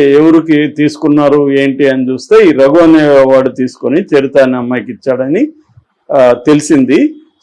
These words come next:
So ఇది మనోజ్ మనుషులుగా మాకు అర్థమైంది. అయినప్పటికీ కూడా మేము కేసు పెట్టడం కానీ దీన్ని బహిరంగంగా మాట్లాడడం కానీ వద్దనుకున్నాం. మా నాన్న కూడా చెప్పాడు,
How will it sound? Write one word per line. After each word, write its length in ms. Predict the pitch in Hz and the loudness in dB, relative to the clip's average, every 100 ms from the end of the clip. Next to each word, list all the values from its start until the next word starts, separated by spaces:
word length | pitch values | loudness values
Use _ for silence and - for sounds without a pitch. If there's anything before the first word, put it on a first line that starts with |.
| - | 0
So 140 | 196 | 2
ఇది 240 | 190 185 185 | 2 -2 -2
మనోజ్ 760 | 156 160 202 180 170 175 160 151 | 2 2 2 2 0 2 2 2
మనుషులుగా 540 | 147 151 156 147 147 | 0 -2 -2 0 0
మాకు 260 | 135 123 120 | 0 -2 -2
అర్థమైంది. 580 | 117 135 135 131 202 196 | -2 -4 -2 0 2 4
అయినప్పటికీ 460 | 160 190 180 185 | 2 0 0 -2
కూడా 180 | 180 180 | 0 0
మేము 200 | 165 151 | 2 0
కేసు 340 | 131 147 147 | 0 0 0
పెట్టడం 380 | 156 143 147 147 | -4 -4 -4 -4
కానీ 260 | 143 147 226 | -2 -4 -2
దీన్ని 240 | 175 151 | 0 0
బహిరంగంగా 460 | 127 131 139 147 147 | 2 0 0 -2 -2
మాట్లాడడం 560 | 139 135 123 135 131 | -2 -4 -2 -2 -2
కానీ 160 | 131 131 | -4 -6
వద్దనుకున్నాం. 760 | 123 120 147 143 127 123 180 | -8 -2 0 0 -2 -4 -2
మా 80 | 196 | -2
నాన్న 300 | 135 135 139 | -2 0 0
కూడా 200 | 143 139 | 2 0
చెప్పాడు, 580 | 120 117 - 117 143 262 | -2 -6 -2 0 0 -4